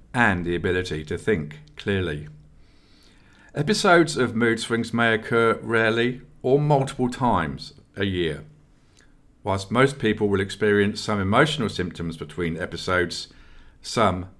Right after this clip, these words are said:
may not experience any. So although, uh, bipolar disorder is a lifelong condition,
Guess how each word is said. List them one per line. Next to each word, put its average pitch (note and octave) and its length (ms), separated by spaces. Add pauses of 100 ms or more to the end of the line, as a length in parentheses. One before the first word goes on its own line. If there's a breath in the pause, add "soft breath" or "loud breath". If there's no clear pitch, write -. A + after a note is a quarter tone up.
(180)
may F#2+ 160
not F2 200
experience E2 760 (100)
any. D2 340 (1600 loud breath)
So C3 140
although, C#3+ 380
uh, B2 240
bipolar A2+ 480
disorder G#2+ 440
is G#2+ 220
a G#2+ 80
lifelong G#2+ 540
condition, G2 640